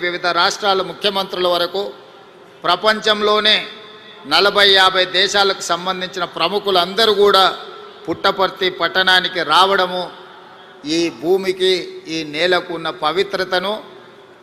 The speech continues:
ఇక్కడ బాబా గారు నివసించడం వల్ల వచ్చిన ప్రత్యేకతను ఈనాడు మనం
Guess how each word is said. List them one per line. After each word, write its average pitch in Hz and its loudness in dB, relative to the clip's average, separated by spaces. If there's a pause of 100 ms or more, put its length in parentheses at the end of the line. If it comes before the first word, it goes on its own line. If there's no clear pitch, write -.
ఇక్కడ 170 -2 (260)
బాబా 180 6 (120)
గారు 170 2 (140)
నివసించడం 180 -2
వల్ల 160 -2 (120)
వచ్చిన 156 -8 (140)
ప్రత్యేకతను 185 -2 (760)
ఈనాడు 160 2 (100)
మనం 156 -4